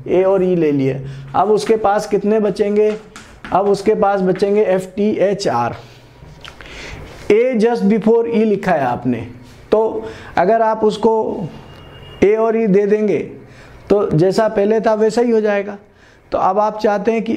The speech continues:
A just before E आए, तो आप क्या करो, A चिपका दो और A के बाद E चिपका दो,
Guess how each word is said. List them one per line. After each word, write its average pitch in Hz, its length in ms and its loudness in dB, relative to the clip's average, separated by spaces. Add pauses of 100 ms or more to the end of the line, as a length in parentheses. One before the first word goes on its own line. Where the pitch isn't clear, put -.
A 233 160 4
just 214 300 0
before 214 360 0
E 214 300 -2
आए, 127 200 -2 (520)
तो 180 60 0
आप 185 220 0
क्या 208 160 2
करो, 196 500 0 (120)
A 202 160 4
चिपका 208 440 0
दो 226 460 -2
और 190 160 0
A 202 200 2
के 220 220 2 (160)
बाद 170 380 -2
E 196 120 -2
चिपका 147 460 -2
दो, 127 160 -4